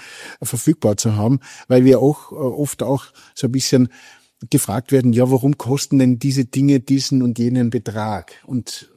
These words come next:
mir dann argumentieren müssen, "Ja, schaut euch diesen Aufwand an, der dahinter steckt." Äh, und deshalb kostet das Bier halt nicht vier Euro fünfzig, was vielleicht mittlerweile eh schon immer kostet in Wien in einem Restaurant, äh, sondern halt sechs Euro bei uns, weil wir dieses Restaurant, diese Bar,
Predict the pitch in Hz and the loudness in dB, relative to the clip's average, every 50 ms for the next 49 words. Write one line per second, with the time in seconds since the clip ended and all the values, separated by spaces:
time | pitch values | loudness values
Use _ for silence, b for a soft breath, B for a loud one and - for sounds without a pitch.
0 | _ - - 120 120 123 123 127 127 123 123 113 - 127 110 131 120 120 117 110 | _ -16 -6 -2 -2 0 0 2 2 2 0 0 -2 -2 0 2 4 4 2 2
1 | - 127 127 139 135 135 123 - 123 113 117 131 135 131 120 110 - 113 - - | 2 2 4 4 4 2 2 0 0 2 2 2 2 0 -2 -4 -10 -12 -8 -6
2 | 127 120 - 139 120 - - 123 127 123 - 131 143 - 131 120 117 110 107 117 | -6 -6 -4 -6 -6 -4 -4 -4 -4 -2 -2 -4 -4 -2 0 0 2 2 0 0
3 | 123 117 113 113 120 113 120 123 - 135 123 - - - 139 139 - - - - | 0 0 0 0 -2 -2 -2 -4 -4 -4 -6 -6 -4 -4 -4 -4 -6 -14 -20 -20
4 | B B B B B B B B B B B B 190 135 131 - - 139 127 - | B B B B B B B B B B B B -2 -2 -2 0 -2 -2 0 2
5 | 127 123 - - 131 120 - - 127 127 - - 135 117 - 135 123 117 _ - | 2 2 2 0 -2 -2 -2 -2 -2 -2 0 -2 -4 -2 0 -2 -2 -2 _ 2
6 | 131 135 135 131 131 131 123 131 127 131 120 - - b b b b - - - | 2 4 4 2 0 2 2 2 0 0 -2 -4 -10 b b b b -10 -2 2
7 | 139 135 127 127 123 131 123 - - 127 139 147 - - - 160 143 135 - 117 | 2 4 4 2 0 -2 -4 -4 -4 -4 -4 -4 -6 -8 -6 -6 -6 -6 -6 -12
8 | - - - 120 117 113 - - 127 127 127 120 - 127 117 120 120 113 120 123 | -12 -8 -8 -8 -8 -8 -6 -4 -4 -2 -2 -2 -2 -2 -2 0 0 0 0 2
9 | 131 135 131 135 139 131 - - 131 135 - - 147 131 139 135 131 117 120 127 | 4 4 4 4 4 2 0 -2 -2 -2 -2 -2 -2 0 0 0 2 2 2 2
10 | 139 139 131 127 127 123 120 127 123 - - 135 120 120 120 135 135 B B B | 2 2 0 -2 -2 -4 -4 -6 -8 -6 -6 -6 -4 -2 -4 -4 -4 B B B
11 | B B B B - 135 - - 135 131 135 127 127 135 123 - - 156 147 - | B B B B -10 -8 -6 -2 0 0 2 2 0 -2 -2 -2 -2 -2 -2 -4
12 | - 123 113 120 113 117 120 120 123 113 113 117 139 151 135 - 113 120 123 127 | -6 -6 -4 -4 -2 -2 -2 -2 -2 -2 0 0 0 -2 -2 -4 -6 -4 -4 -2
13 | 123 117 127 135 143 131 143 131 135 139 120 120 120 120 110 - - 123 107 117 | -2 0 2 0 2 2 0 0 0 -2 -2 0 -2 -2 -2 -2 -4 -4 -2 0
14 | 117 120 139 156 - - 135 135 123 135 120 113 - - 107 98 98 110 120 139 | -2 0 0 -2 0 2 2 2 4 2 -2 -2 0 -2 -2 -2 -2 -2 -2 -2
15 | 151 147 | -2 -4